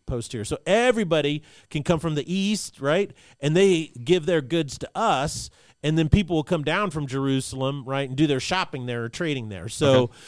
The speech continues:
Speaker 1: so w-, to, in order for them to be effective at this, they had to keep fastidious records.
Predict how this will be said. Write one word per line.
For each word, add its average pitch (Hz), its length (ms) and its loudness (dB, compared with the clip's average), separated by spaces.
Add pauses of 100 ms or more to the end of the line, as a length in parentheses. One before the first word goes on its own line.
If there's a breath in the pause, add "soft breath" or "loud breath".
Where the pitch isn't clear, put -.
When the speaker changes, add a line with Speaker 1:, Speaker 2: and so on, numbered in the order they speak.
(240 loud breath)
Speaker 1:
so 175 380 0
w-, 151 280 -6
to, 196 120 0
in 151 80 -2
order 196 220 2
for 180 120 0
them 180 140 0
to 160 60 -4
be 151 160 4
effective 185 380 0
at 143 120 0
this, 147 160 -2
they 135 140 -2
had 139 180 -2
to 117 60 -14
keep - 240 -6
fastidious 156 840 -4
records. - 520 -10